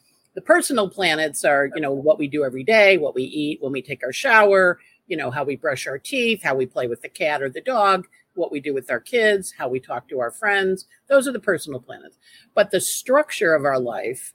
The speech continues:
all those planets that rule the structure are backwards, retrograde. And they're saying revise, revisit, revise, revisit, change, change, change. And we know that this is a year where everybody's really changing up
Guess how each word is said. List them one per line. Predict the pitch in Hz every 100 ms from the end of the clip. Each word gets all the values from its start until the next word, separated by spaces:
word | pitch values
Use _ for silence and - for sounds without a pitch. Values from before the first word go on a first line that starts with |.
| -
all | 196
those | 226 208 190
planets | - 156 151 -
that | 151 -
rule | 156
the | 143
structure | 147 - 269 262 - 139 131
are | -
backwards, | 139 143 120 - - - -
retrograde. | 185 170 165 135 - - -
And | 151 151
they're | 190 208
saying | - 175 151 143
revise, | 135 135 139 135
revisit, | 156 127 131 127 -
revise, | 117 120 123 120
revisit, | 127 120 117 113 -
change, | - 127 127 123 123
change, | - 117 113 113 -
change. | 294 262 139 123 131 _ _ _ -
And | 240
we | 254
know | 240
that | 226 208
this | 214 214
is | 190
a | 202
year | 165 151
where | 151 151
everybody's | 151 156 156 147 135
really | 127 160 165 170
changing | 147 - 139 131 135 160
up | 208 147 -